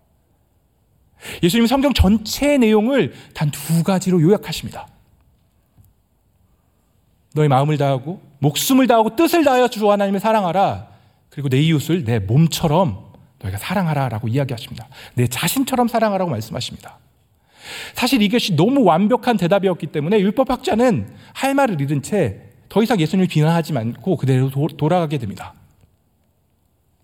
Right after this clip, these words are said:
그럼 정말 완벽한 대답 아닙니까? 사실 그래서 이 대답에 대해서 우리 모두가 다 알고 있습니다. 하나님을 사랑하고 이웃을 사랑하라.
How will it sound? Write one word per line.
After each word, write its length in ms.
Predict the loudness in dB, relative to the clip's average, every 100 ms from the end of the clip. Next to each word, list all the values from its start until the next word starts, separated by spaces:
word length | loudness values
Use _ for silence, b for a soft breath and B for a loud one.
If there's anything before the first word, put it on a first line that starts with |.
| b b b
그럼 160 | -4 -4
정말 240 | -2 -2
완벽한 400 | -2 -2 -2 -2 -2
대답 220 | -2 -6
아닙니까? 460 | -8 -16 -16 -18 -20 _ _ _ _ _ _ _ _ _ B B B B
사실 240 | -6 -2
그래서 200 | 0 0
이 260 | 0 2 2
대답에 360 | 2 2 2 2
대해서 220 | 0 -2
우리 160 | -2
모두가 480 | -2 0 0 2 0
다 160 | 0 -4
알고 240 | -2 -2
있습니다. 440 | -6 -8 -12 -14 -18 -20 _ _ _ _ _ _ _ _ _ _
하나님을 360 | -2 0 0 -2
사랑하고 500 | -2 -4 -4 -10 -18 _ _ _ _ _ _ -4
이웃을 300 | -4 -2 -4
사랑하라. 440 | -4 -6 -8 -16